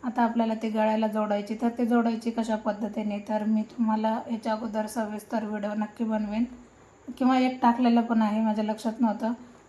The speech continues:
का. आपण चून टाकून पण गळ्याला व्यवस्थित सरळ पट्टीमध्ये पण आपण, अ, जोडू शकतो. तर हे क्रॉस असल्यामुळे मी याला चून वगैरे काही टाकली नाही, डायरेक्ट जोडायला घेतले.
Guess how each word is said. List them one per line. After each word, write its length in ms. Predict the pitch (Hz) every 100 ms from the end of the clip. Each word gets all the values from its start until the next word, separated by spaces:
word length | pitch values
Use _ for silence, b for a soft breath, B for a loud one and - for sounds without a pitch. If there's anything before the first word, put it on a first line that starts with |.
| - -
का. 100 | 247
आपण 480 | 247 233 240 254
चून 280 | 240 262 247
टाकून 360 | 240 233 247 233
पण 200 | 233 233
गळ्याला 360 | 220 214 214
व्यवस्थित 680 | 208 208 208 202 - 208 -
सरळ 320 | 233 233 226
पट्टीमध्ये 580 | 220 214 - 220 214 214
पण 180 | 214 214
आपण, 500 | 208 208 214 214 214
अ, 220 | 214 208 226 320 - - 240 226
जोडू 260 | 220 208 214
शकतो. 340 | 226 - 233 220 262
तर 40 |
हे 120 | 226
क्रॉस 320 | 233 240 240
असल्यामुळे 520 | 240 226 247 220 220 220
मी 160 | 214
याला 160 | 220 214
चून 260 | - 220
वगैरे 280 | 214 208 214
काही 180 | 214 214
टाकली 360 | 220 214 226 214
नाही, 200 | 208 240 B B -
डायरेक्ट 400 | 233 214 208 214
जोडायला 380 | 208 202 202 214
घेतले. 360 | 208 208 220